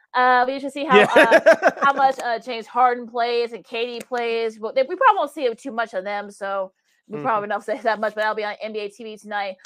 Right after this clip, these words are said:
Speaker 1: Orlando and Memphis, that should be a fun one. O K C and Denver, Sacramento and the Lakers. That's gonna be, that's the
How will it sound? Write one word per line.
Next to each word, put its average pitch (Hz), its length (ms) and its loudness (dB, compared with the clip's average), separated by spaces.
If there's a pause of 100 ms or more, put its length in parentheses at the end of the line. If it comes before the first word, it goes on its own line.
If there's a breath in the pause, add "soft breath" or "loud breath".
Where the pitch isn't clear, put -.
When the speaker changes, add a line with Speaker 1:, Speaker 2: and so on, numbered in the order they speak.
(200 loud breath)
Speaker 1:
Orlando 240 360 -4
and 233 160 -6
Memphis, 233 480 -6
that 226 160 -6
should 226 140 -18
be 233 120 -8
a 220 60 -10
fun 226 320 -8
one. 220 220 -6
O 240 140 -4
K 233 220 -6
C 233 260 -16
and 202 160 -12
Denver, 240 500 -6 (180)
Sacramento 247 800 -2
and 220 240 -8
the 202 80 -4
Lakers. 240 560 -4
That's 226 160 -8
gonna 233 140 -10
be, 233 140 -12
that's 226 200 -6
the - 40 -20